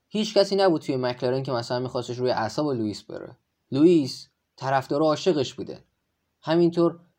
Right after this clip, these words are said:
افرادی که توی مسابقه دادنم بودن خیلی دوستش داشتن. سرعتش و مهارت‌هاش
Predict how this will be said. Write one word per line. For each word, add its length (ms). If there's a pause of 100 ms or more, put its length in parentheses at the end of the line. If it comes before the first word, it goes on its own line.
(140)
افرادی 360
که 100
توی 200
مسابقه 500
دادنم 360
بودن 200
خیلی 200
دوستش 320
داشتن. 360 (520)
سرعتش 840
و 140
مهارت‌هاش 1000